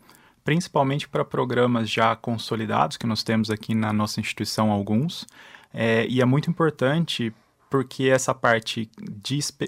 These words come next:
de, de inserção internacional, a gente tem uma, uma grande expectativa também, né, pra produção científica. E é importante até também pros programas que tão num processo de consolidação também, menores. É importante ter essa parte de, de internacionalização como uma agenda.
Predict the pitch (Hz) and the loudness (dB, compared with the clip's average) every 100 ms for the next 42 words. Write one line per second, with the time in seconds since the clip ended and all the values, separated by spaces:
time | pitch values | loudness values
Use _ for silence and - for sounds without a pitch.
0 | 123 110 120 117 113 123 120 123 139 151 | -6 -6 -4 -4 -2 -2 0 -2 -2 -4
1 | 143 135 123 135 139 139 - 156 160 151 | -4 -4 -2 -2 0 -2 -4 -2 0 0
2 | 139 139 139 139 151 - 165 - 156 - | 0 0 0 0 -2 -4 -4 -2 -2 -2
3 | 160 123 117 117 110 104 104 110 - 117 | -2 -2 -2 0 0 2 0 -2 -2 -4
4 | - 117 - 113 110 113 - 104 - 107 | -4 -6 -4 -6 -4 -6 -6 -8 -8 -16
5 | - - - - - 151 147 156 151 147 | -16 -20 -20 -20 -4 -4 0 0 0 -2
6 | 143 147 147 147 156 143 127 143 - 143 | -2 -2 -2 -2 -2 -2 -2 -4 -6 -14
7 | - 147 127 127 131 127 127 - 135 135 | -4 -4 0 0 -2 -6 -10 0 0 0
8 | 135 135 - 123 123 131 117 127 127 139 | -4 -8 -2 -2 -2 -6 -6 -6 -4 -4
9 | 135 - 131 135 139 - 120 120 120 113 | -4 -4 -2 -2 -2 -2 -2 -2 -4 -2
10 | 107 117 135 - - - _ 110 110 107 | -2 -4 -6 -14 -20 -20 _ -2 0 4
11 | 131 127 - - 113 120 123 113 131 131 | 4 2 -4 -8 -4 -4 -2 -2 -4 -6
12 | - 127 123 117 - 120 117 - 113 110 | -4 -4 -4 -8 0 2 2 -4 -10 -10
13 | 107 117 113 110 101 117 117 110 113 120 | -10 -6 -4 -4 -4 -6 -4 -4 -4 -6
14 | 110 110 - 123 123 120 120 110 101 110 | -6 -6 -4 -6 -4 -6 -4 -4 -2 -4
15 | 123 139 160 | -4 -4 -8